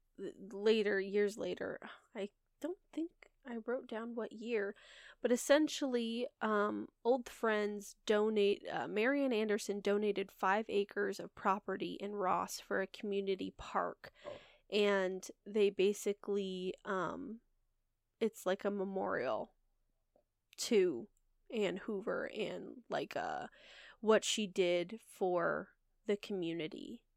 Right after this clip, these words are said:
Speaker 1: You know, she was very well loved. She was, you know, a babysitter. She was, um, uh, a part of, you know, people's music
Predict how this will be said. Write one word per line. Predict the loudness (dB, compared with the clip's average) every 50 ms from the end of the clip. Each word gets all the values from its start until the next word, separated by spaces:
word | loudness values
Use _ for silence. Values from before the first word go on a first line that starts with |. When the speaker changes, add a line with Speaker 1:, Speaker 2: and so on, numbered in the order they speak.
| _ _ _ _ _ _
Speaker 1:
You | -4 -2
know, | 0 0 -2
she | -2 -2 -4
was | -4 -2
very | 0 2 2 4 4 2 2 0 -2 -8 -20 -20 -20 -20 -20 _ _ _ _ _ _ _
well | 4 6 8 8 8 8 6 6
loved. | 4 6 6 6 4 4 0 -2 -4 -8
She | -6 -6 -4 -4 -4
was, | -2 -2 -2 -2 -2 -6 -10 -12 -10 -10
you | -10 -8
know, | -8 -8 -8
a | -8
babysitter. | 0 2 2 2 4 2 0 -2 0 0 0 2 4 2 2 2 2 0
She | -2 -6 -6 -6 -8 -6
was, | -2 0 0 0 0 0 -4 -8 -10 -10 -10 -6
um, | -2 0 0 2 2 0 -2 -4 -6 -8 -10 -12 -14 -18 -20 _ _ _ _ _ _ _ _ _ _ _ _ _ _ _ _ _ _ _ _ _ _
uh, | 0 0 2 2 2 0
a | -2 -4
part | -4 -2 0 2 2 4 2
of, | 2 2 0 -2 -8
you | -8 -6 -4
know, | -4 -4 -6
people's | -8 -10 -12 -10 -8 -8 -10 -6 -4
music | -2 -2 -2 0 0 -2 -4